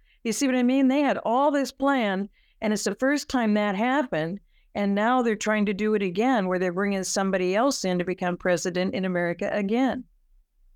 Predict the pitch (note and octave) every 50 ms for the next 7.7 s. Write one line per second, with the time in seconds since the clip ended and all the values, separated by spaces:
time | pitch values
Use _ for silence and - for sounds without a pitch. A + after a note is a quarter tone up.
0 | _ _ - G#3+ G#3+ A3 G#3 G3+ G3+ G3+ A3 B3+ D4 - C4+ A#3+ G#3 G3+ F#3+ F#3
1 | G3 - - - A#3 B3+ C4+ - - G#3 G3 F#3+ F3+ E3 - F#3 F3+ F3+ F#3 -
2 | - F#3 F3 - G3+ F#3+ G3 G#3 A3+ A#3+ A3+ G3+ F#3 - - G3 F3 E3 E3+ -
3 | - A3 A3 G3 E3+ E3+ E3 E3+ - _ _ - - - _ - F#3 F#3+ F#3 F3+
4 | F3 F3 F3 F3+ G3 A3 A#3 - B3+ A3+ - G#3+ G#3 G3+ F#3 F3 E3+ F3 F3+ E3+
5 | D#3 - G3 G#3+ A3+ A#3 A#3 A#3 G#3 F3 G#3 G#3+ G#3 F#3 D#3 D3 - - - -
6 | - - _ F3 E3+ F3 G3 G#3+ A3 G#3+ - - G3+ F#3 E3+ F3+ F3 F3 E3+ -
7 | G3+ F#3+ F3+ E3+ D#3 - - F#3 E3+ D#3+ D#3 D#3 D#3+ -